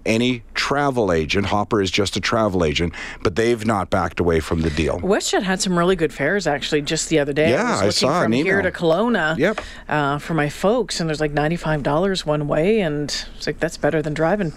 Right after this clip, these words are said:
Speaker 2: ten hours.
Speaker 1: Do you know, um, do you know, um, I think it's Tim Hortons.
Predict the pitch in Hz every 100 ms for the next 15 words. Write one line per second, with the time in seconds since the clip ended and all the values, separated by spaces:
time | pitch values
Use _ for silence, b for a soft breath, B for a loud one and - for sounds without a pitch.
0 | - - 180 151 143 165 196 - - 135
1 | 180 233 196 139 120 104 92 87 - -
2 | - - 85 87 120 151 139 110 92 87
3 | 80 69 - 87 147 - - 98 90 90
4 | 76 73